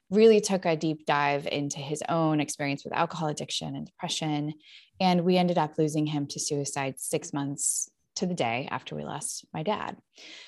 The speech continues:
So I went from being a person with a pretty sort of intact family to someone who was really spent several years just immersed in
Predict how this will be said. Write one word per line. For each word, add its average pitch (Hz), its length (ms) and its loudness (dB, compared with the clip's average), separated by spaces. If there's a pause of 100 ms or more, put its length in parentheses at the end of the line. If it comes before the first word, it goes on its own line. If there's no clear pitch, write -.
(140)
So 240 400 8 (160)
I 214 600 6 (300)
went 233 440 0
from 220 340 2
being 202 720 4 (280)
a 190 80 4
person 208 400 0
with 196 160 2
a 190 40 -2
pretty 208 360 2
sort 196 180 0
of 180 80 -4
intact 190 680 0
family 185 920 4 (140)
to 190 340 4
someone 196 400 2
who 185 160 4
was 180 180 2 (120)
really 190 500 0 (220)
spent - 520 -2
several 185 340 2
years 156 480 0
just - 360 -6 (140)
immersed 156 680 -2
in 147 480 0